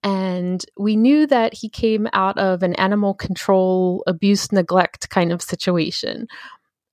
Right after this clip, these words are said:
And all of our dogs, because we've always adopted rescue dogs,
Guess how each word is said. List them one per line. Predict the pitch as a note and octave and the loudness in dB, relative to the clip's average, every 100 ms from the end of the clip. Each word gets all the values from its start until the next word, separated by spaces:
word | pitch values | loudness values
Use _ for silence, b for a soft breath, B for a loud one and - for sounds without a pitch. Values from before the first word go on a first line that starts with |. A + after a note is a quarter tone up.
| _ - | _ -2
And | A3 G#3+ G#3 G#3 - - | 0 0 -2 -4 -6 -2
all | A4+ G4 | 2 4
of | A3+ | 4
our | F#3 | 2
dogs, | F3+ E3 E3+ G3 - - _ _ | 2 2 2 -2 -12 -20 _ _
because | G#3+ A3 G3+ | -4 0 0
we've | F#3 F#3 | 0 -2
always | F#3 F3+ F3+ | 0 -2 -2
adopted | F3 F#3 A3 - F3 | -2 -2 -2 -4 -4
rescue | F3 F3 - E3+ | -4 -4 -10 -10
dogs, | E3 D#3+ E3+ G3+ | -8 -6 -8 -14